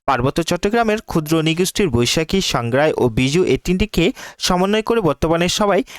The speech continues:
একত্রে পালন করে বৈশাখী। এ ছিল তোমাদের এখান থেকে খ নম্বর প্রশ্নের উত্তরটি। এখন আমরা গ নম্বর প্রশ্নের উত্তরটি দেখে নিই। দেখো,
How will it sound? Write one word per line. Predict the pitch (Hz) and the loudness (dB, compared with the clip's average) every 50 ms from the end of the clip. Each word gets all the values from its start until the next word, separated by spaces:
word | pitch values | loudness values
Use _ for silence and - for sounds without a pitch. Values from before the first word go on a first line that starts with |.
| - | -10
একত্রে | - - 123 - 165 170 - - 196 202 | -8 -8 -4 -4 -4 -4 -2 -2 -2 0
পালন | - 160 127 127 127 131 | 0 -2 -2 -2 -2 -2
করে | - 180 226 254 | -2 -2 -2 0
বৈশাখী। | 233 233 208 147 120 - 117 101 165 82 - - _ _ _ _ - - | 0 0 0 0 0 0 -2 -2 -2 -4 -8 -10 _ _ _ _ -6 -4
এ | 143 147 | -2 -2
ছিল | - 185 | 0 0
তোমাদের | 175 190 196 196 190 | 0 0 0 0 0
এখান | - 208 208 | 0 0 0
থেকে | 220 220 226 - | -2 -2 -4 -6
খ | - - | -4 -2
নম্বর | 214 190 143 113 107 104 | 0 0 2 2 0 0
প্রশ্নের | 117 113 - 113 107 | -2 -4 -4 -4 -4
উত্তরটি। | - - - - 101 - - - - - - - - | -6 -6 -4 -4 -4 -4 -6 -10 -18 -20 -20 -12 -10
এখন | - - - 175 | -6 -4 0 0
আমরা | 190 196 | 0 0
গ | 165 131 120 120 | 0 0 0 0
নম্বর | 123 123 123 120 | 2 2 2 2
প্রশ্নের | 117 113 - - 113 | 0 0 0 -2 -4
উত্তরটি | 107 - 107 110 104 | -4 -4 -6 -6 -4
দেখে | 113 104 - 110 | -4 -4 -4 -4
নিই। | 104 104 | -2 -2
দেখো, | 101 98 104 - - - | 0 0 0 -2 -4 -4